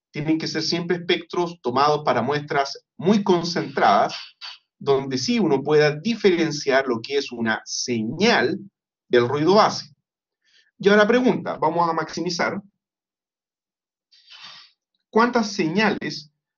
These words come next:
logran ustedes diferenciar acá? Bueno, para eso lo único que hay que hacer es contarla.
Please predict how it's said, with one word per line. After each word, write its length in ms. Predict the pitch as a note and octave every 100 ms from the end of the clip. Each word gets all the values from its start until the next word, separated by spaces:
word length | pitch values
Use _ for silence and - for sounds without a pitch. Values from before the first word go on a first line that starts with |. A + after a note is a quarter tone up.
| -
logran 400 | D3+ F#3 G3 F3+
ustedes 400 | D#3 E3 F3 E3+
diferenciar 640 | D#3 C#3+ B2 A#2+ D#3 D#3
acá? 340 | F#3+ - - _ _ _ _ _ _ -
Bueno, 200 | C#3 A#2+
para 200 | C#3+ F#3
eso 120 | G3
lo 60 |
único 160 | F3 G#3
que 80 | G#3
hay 100 | G3+
que 100 | F#3+
hacer 180 | F#3+ F#3+
es 80 |
contarla. 520 | - A#3 - A#3 -